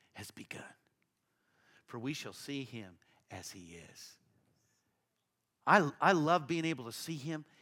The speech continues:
in worship, be able to behold him in his glory. But we're gonna actually see him someday. You know, my wife was tell, uh, telling, uh, Braden,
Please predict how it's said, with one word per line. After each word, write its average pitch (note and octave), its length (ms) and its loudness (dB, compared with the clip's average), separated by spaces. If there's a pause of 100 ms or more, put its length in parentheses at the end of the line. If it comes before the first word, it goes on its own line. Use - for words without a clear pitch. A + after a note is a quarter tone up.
(140)
in A#2 140 -8
worship, - 360 -6 (280)
be B2+ 160 -4
able B2 160 -6
to A2+ 60 -10
behold A2+ 420 -10
him C3+ 160 -12 (440)
in A#2+ 100 -10
his F#2+ 120 -12
glory. D3+ 480 -6 (800)
But C#3 160 -6 (540)
we're E3+ 160 -10
gonna C#3+ 200 -4
actually - 440 -4
see - 340 -6
him G#3 160 -8
someday. - 500 -16 (1400)
You C3 80 -8
know, A#2 80 -10 (480)
my B2+ 80 -6
wife E3 260 6
was B2 120 -12
tell, D3+ 300 -4
uh, B2+ 120 -8
telling, D3 460 -2
uh, A2+ 160 -4
Braden, B2+ 400 -2